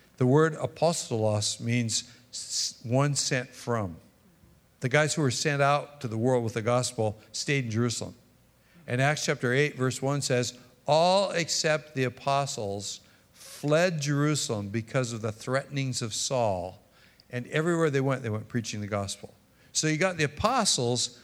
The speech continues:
who are courageously disobedient and sit on their rear in Jerusalem.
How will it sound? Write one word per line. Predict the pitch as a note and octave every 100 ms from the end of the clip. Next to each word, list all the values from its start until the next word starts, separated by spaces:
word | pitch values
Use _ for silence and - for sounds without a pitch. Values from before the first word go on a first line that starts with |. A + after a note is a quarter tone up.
| _
who | - D3
are | C#3+
courageously | C#3 - C#3+ C#3+ F3 E3 D#3+ - C#3+
disobedient | A#2 C3+ - A#2+ G#2+ C3+ C3 A#2 A2 A2
and | G#2
sit | - - C3
on | C#3
their | A#2+ G#2+
rear | G#2+ B2 B2+ A#2
in | A2
Jerusalem. | G#2 G#2+ G#2 - - -